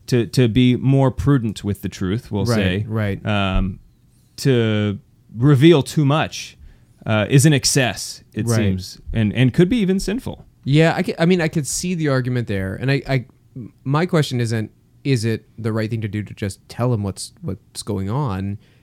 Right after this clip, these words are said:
Speaker 2: but rather just remaining silent. Um, and I don't know that, that we would be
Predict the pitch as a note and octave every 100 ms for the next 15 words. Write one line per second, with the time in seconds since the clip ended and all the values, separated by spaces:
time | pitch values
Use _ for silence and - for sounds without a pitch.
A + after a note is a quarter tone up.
0 | _ A2 B2 A#2 C3+ B2 A#2 A#2+ A#2 A2
1 | G2 F2 - G2+ F#2 - - - _ -
2 | F#2 F#2+ F#2 F2+ E2+ _ - A#2 A2+ -
3 | C3+ C#3+ E3 D#3+ D#3 C3+ B2 - - -
4 | - B2 B2 A2+ A#2+ A2+ G2+ G#2+